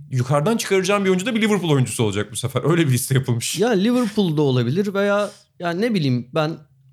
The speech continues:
Speaker 2: atıyorum onun önünde Bernardo Silva da var.
Speaker 1: Hı hı.
Speaker 2: Yani hani muhteşem,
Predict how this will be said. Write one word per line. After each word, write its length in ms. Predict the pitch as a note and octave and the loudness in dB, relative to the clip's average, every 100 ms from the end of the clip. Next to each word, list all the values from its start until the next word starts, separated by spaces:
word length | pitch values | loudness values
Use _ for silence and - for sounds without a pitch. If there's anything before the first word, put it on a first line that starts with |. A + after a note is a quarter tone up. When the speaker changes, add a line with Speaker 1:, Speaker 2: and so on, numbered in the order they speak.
| _ | _
Speaker 2:
atıyorum 360 | D3 - D#3 C3+ | -6 -2 0 0
onun 160 | D3 C3 | 0 0
önünde 560 | A2+ A2+ C#3+ D3 D3 | 0 0 0 -2 -2
Bernardo 460 | C#3+ C#3+ C#3+ C#3+ D#3 | 0 2 0 0 -2
Silva 360 | - D#3+ C#3+ | 0 0 2
da 100 | B2 | 0
var. 120 | G2+ - - _ - | -2 -6 -16 _ -2
Speaker 1:
Hı 40 | |
hı. 40 | C3+ | 0
Speaker 2:
Yani 280 | A#2 A2+ - - - - - _ _ _ | 2 -2 -6 -18 -20 -20 -20 _ _ _
hani 140 | - A2+ | -6 -2
muhteşem, 520 | B2 B2+ C3+ D#3 C3+ | 0 0 -2 0 -2